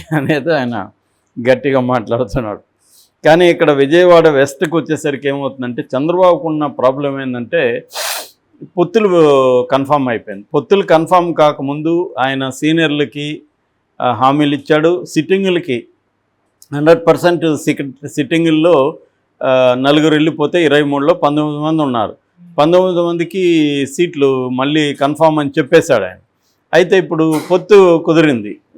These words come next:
జనసేనతో, బీజేపీతో కూడా కుదిరే, కుదిరిపోయినట్టే అనుకోవచ్చు మనం. ఎందుకంటే ఆయన రేపు కానీ ఎల్లుండి కానీ వెళ్తున్నారు, ఢిల్లీ వెళ్తున్నారు. ఆ, అదేంటి, రాజశ్యామల యాగం మూడు రోజుల పాటు చేశారు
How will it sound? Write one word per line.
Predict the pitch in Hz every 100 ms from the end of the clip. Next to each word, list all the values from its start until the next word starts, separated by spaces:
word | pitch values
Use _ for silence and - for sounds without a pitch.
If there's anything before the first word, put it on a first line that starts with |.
| 131
జనసేనతో, | 117 156 175 160 110 - 50 - 135
బీజేపీతో | 156 175 175 170 170
కూడా | 160 196
కుదిరే, | - 156 175 185 165 147 - _ -
కుదిరిపోయినట్టే | 151 165 180 160 165 165 160 135 156
అనుకోవచ్చు | 143 139 135 120 - 117
మనం. | 98 82 _ _ _ -
ఎందుకంటే | 131 139 151 139
ఆయన | 139 135 131 127 123 123
రేపు | 120 143 151
కానీ | 147 147 147
ఎల్లుండి | 135 139 131
కానీ | 131 131
వెళ్తున్నారు, | 120 120 135 135 127 135 - _ -
ఢిల్లీ | 113 131 135
వెళ్తున్నారు. | 139 127 104 123 120 131 - _ _ _ _ _ -
ఆ, | 113 110 110 110 110
అదేంటి, | 113 127 123 117 139 123 120 110
రాజశ్యామల | 110 123 147 143 135 123 120 143 139 135 131
యాగం | 127 127 120 117 - 123
మూడు | 123 131
రోజుల | 135 143 135
పాటు | 135 131 117
చేశారు | 123 123 123 110 -